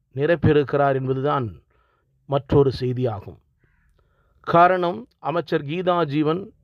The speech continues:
மீன்பிடி துறைமுகத்தில் நடைபெற்ற இரண்டு விழாக்களில் இன்றைக்கு பங்கேற்றிருக்கிறார். குறிப்பாக, மீனவர்களுக்காக நடைபெற்ற திருப்பலியிலும் பங்கேற்று சிறப்பித்திருக்கிறார். ஆகையால், அந்த பகுதியில் அமைச்சர் கீதா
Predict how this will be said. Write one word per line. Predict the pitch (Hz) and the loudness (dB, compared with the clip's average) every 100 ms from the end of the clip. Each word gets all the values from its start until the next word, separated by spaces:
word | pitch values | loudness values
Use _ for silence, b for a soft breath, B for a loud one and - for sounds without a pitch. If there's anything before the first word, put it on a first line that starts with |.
| _ 139 | _ -4
மீன்பிடி | 160 196 180 175 | -2 -2 -2 -4
துறைமுகத்தில் | 165 165 175 180 165 185 170 | 0 0 2 0 0 0 2
நடைபெற்ற | 160 160 151 160 | 2 0 0 0
இரண்டு | 151 147 175 185 170 | 2 2 2 0 0
விழாக்களில் | 160 165 175 170 165 156 | 2 2 0 -2 -2 -2
இன்றைக்கு | 151 147 - 127 101 - | -2 -4 -4 -8 -8 -6
பங்கேற்றிருக்கிறார். | 147 156 147 147 139 127 143 151 - _ b b b b _ | -4 -2 -2 -2 -2 0 2 2 -2 _ b b b b _
குறிப்பாக, | - 165 156 175 170 185 185 - _ _ | -2 0 2 2 4 2 2 0 _ _
மீனவர்களுக்காக | 139 156 180 170 170 175 - 175 165 | -6 -2 -2 0 0 -2 -2 -2 0
நடைபெற்ற | 156 165 160 139 156 - | 0 0 -2 0 0 0
திருப்பலியிலும் | 190 208 - 180 165 165 156 | -2 -2 -2 -2 0 -2 0
பங்கேற்று | 147 147 151 156 143 | 0 0 -2 -2 0
சிறப்பித்திருக்கிறார். | 147 147 131 139 120 139 147 160 - _ b b b b b | 0 0 -2 -2 -2 0 0 -2 -8 _ b b b b b
ஆகையால், | 135 151 170 175 160 | -2 2 4 2 2
அந்த | 151 | 0
பகுதியில் | 143 160 165 156 147 139 - _ _ _ _ _ _ _ _ _ _ _ _ _ _ _ _ _ _ _ _ | 0 0 2 0 0 -4 -12 _ _ _ _ _ _ _ _ _ _ _ _ _ _ _ _ _ _ _ _
அமைச்சர் | 139 165 - 165 135 | 2 2 2 0 0
கீதா | 143 185 185 | 0 2 2